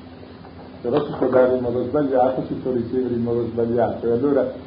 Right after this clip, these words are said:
è come amministrare la propria vita nell'economia della grazia e del dono, in termini eucaristici, oppure amministrarla nei termini egoistici, nel dare e nell'avere. Quindi è vero, in ogni rapporto, in ogni cosa è in questo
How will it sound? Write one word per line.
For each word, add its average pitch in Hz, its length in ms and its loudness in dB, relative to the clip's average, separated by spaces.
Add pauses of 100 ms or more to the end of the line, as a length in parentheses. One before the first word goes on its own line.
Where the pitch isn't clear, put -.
(420)
è 143 160 -2
come 170 240 2
amministrare 147 760 4
la 131 80 2
propria 147 380 -2
vita 156 280 0
nell'economia 131 760 0
della 123 260 2
grazia 127 500 4
e 113 40 -2
del 113 180 -2 (100)
dono, 120 560 2 (680)
in 113 140 -10
termini 120 400 -2
eucaristici, 117 840 -4 (440)
oppure 156 680 2
amministrarla 131 800 0
nei 120 220 -4
termini 120 400 0
egoistici, 117 460 -2 (320)
nel 107 160 -4
dare 120 380 2
e 110 40 -2
nell'avere. 107 720 -4 (300)
Quindi 139 200 -4
è 113 40 -2
vero, 104 400 -4
in 110 140 -2
ogni 131 240 0
rapporto, 127 680 2
in 113 160 -2
ogni 117 320 -4
cosa 110 380 -2
è - 20 -4
in 104 160 -8
questo 104 220 -12